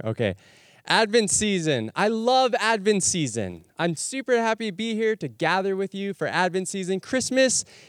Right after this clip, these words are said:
is my favorite holiday. Do we have Christmas favorite holiday people out here? More? Okay, great. There's, like, almost all of you. Christmas is my favorite holiday. Um, me and my wonderful wife are getting to celebrate our very first Christmas together as a married couple.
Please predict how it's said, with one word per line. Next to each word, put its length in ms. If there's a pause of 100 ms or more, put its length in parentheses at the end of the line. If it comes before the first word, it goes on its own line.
(100)
is 320
my 240
favorite 680
holiday. 720
Do 140
we 160
have 280 (360)
Christmas 360
favorite 300
holiday 320
people 260
out 160
here? 280
More? 260 (240)
Okay, 180
great. 480
There's, 200
like, 200
almost 300
all 240
of 100
you. 180 (300)
Christmas 460
is 180
my 220
favorite 540
holiday. 580
Um, 300 (260)
me 400
and 220
my 240
wonderful 880
wife 460
are 180
getting 300
to 80
celebrate 500
our 220
very 560
first 580
Christmas 640
together 540
as 200
a 100
married 500
couple. 600